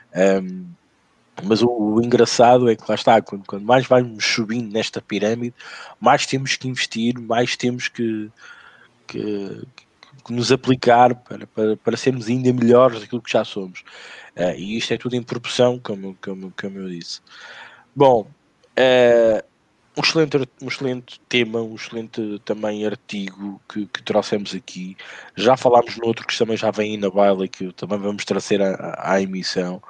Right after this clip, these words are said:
a questão do paper betting, que também está asso-, associado e muito associado aos iniciantes, aos apostadores iniciantes.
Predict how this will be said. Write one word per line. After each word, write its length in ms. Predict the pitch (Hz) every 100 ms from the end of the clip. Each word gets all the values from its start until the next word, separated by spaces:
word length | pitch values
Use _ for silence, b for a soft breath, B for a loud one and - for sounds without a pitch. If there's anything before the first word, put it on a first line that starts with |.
| B B B B
a 80 | 92
questão 300 | - - 95
do 100 | 92
paper 320 | - 87 87
betting, 300 | 87 87 90
que 60 | -
também 180 | 92 98
está 200 | - 90
asso-, 280 | - -
associado 760 | 85 - 107 - 107 98 98 90 B B -
e 80 | 101
muito 360 | 113 127 123
associado 640 | 107 - - 107 101 95 95
aos 160 | 92
iniciantes, 580 | 107 101 - 104 101 98
aos 100 | 98
apostadores 460 | 98 - 95 98 90
iniciantes. 640 | 95 92 - 95 104 -